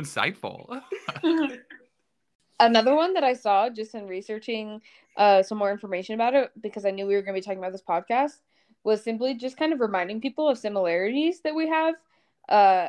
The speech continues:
Speaker 2: as just a human family, and really sell the idea that as human beings, we're much more alike than we are unalike,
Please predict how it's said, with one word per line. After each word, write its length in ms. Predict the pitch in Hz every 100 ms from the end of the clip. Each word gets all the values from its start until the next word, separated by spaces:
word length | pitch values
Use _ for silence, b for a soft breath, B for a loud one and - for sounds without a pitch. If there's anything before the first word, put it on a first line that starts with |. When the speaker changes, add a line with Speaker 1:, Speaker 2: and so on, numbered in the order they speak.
| -
Speaker 2:
as 280 | 202 196 _
just 220 | 208 - 208
a 40 |
human 440 | - 202 208 190 185 _ -
family, 460 | 165 180 226 277 - b b b _
and 280 | 214 208 196
really 200 | 220 277
sell 240 | - 208
the 140 | 220 208
idea 320 | 196 196 185
that 240 | 180 107
as 220 | 196 190
human 280 | - 208 214
beings, 440 | 185 185 220 254 226
we're 260 | 208 196
much 320 | 185 190 202
more 200 | 208 196
alike 320 | 185 170 175 - -
than 160 | 180
we 160 | 180 175
are 160 | 165 -
unalike, 440 | 175 214 269 330